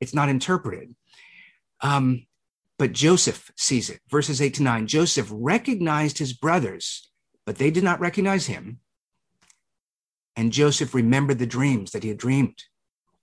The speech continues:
of them. And you can imagine for Joseph, uh, this moment of, of, of,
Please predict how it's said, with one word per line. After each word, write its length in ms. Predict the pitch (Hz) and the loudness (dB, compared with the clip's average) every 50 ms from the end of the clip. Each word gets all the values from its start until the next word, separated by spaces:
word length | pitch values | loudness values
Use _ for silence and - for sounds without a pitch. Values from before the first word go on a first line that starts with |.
| _ - | _ -2
of 240 | 139 151 143 110 101 | -2 -2 -2 -4 -6
them. 120 | - - _ _ _ _ _ _ _ _ _ _ _ _ _ _ _ _ _ _ _ _ _ _ _ _ _ _ _ _ - | -12 -18 _ _ _ _ _ _ _ _ _ _ _ _ _ _ _ _ _ _ _ _ _ _ _ _ _ _ _ _ -6
And 100 | - 151 | -4 -2
you 40 | 151 | 0
can 120 | - 160 | 2 2
imagine 380 | 156 156 165 180 185 - 180 160 | 4 4 4 4 4 2 0 -2
for 140 | - - 131 | -2 -2 -6
Joseph, 800 | 113 - 143 147 165 185 - - 104 92 90 - - - - - _ _ _ _ _ _ _ _ _ _ _ _ - | -4 0 2 4 4 4 2 0 -4 -6 -10 -12 -16 -18 -20 -20 _ _ _ _ _ _ _ _ _ _ _ _ -6
uh, 320 | 123 127 123 120 113 - - | -2 0 0 0 0 -2 -4
this 260 | 131 127 135 127 - | -4 -2 -2 0 0
moment 680 | 143 143 160 196 240 240 - - 90 - - - - - _ _ _ _ _ _ - | 2 4 6 6 6 6 6 4 0 -10 -14 -18 -18 -18 _ _ _ _ _ _ -6
of, 320 | 135 131 117 113 - - - | -4 -4 -4 -6 -8 -10 -6
of, 320 | 127 120 113 107 - - _ _ - | -4 -4 -4 -6 -8 -16 _ _ -6
of, 180 | 127 117 113 | -6 -6 -6